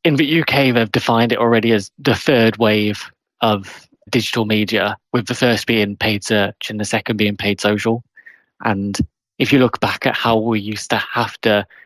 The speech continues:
try and pitch paid search and paid social to clients, whereas now it's just an ever-present on media plans.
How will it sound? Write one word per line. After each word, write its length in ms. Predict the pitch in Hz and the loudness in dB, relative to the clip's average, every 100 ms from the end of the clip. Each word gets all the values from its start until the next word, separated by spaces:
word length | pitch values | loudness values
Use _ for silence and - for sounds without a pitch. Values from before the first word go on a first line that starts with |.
| _ - | _ -4
try 220 | 123 107 | 0 0
and 160 | 107 | -2
pitch 360 | - 113 - - | -4 -6 -4 -8
paid 240 | 113 107 - | -2 -2 0
search 440 | 110 104 - - | 0 0 -2 -6
and 160 | 104 101 | -6 0
paid 200 | 107 101 | 0 0
social 340 | 104 95 104 | -2 -2 -6
to 100 | - | -6
clients, 680 | - 110 101 95 - - - _ | 0 0 0 -4 -12 -18 -20 _
whereas 300 | 120 110 101 | 0 2 2
now 180 | 110 104 | 2 0
it's 140 | - | -2
just 240 | - - 113 | -6 -6 -6
an 80 | |
ever-present 680 | 107 104 101 - 107 107 104 - | -4 -2 -2 -2 -2 -4 -8 -4
on 200 | 107 104 | -2 0
media 280 | 110 104 104 | 0 0 -2
plans. 560 | 107 90 80 101 - | -2 -4 -6 -14 -16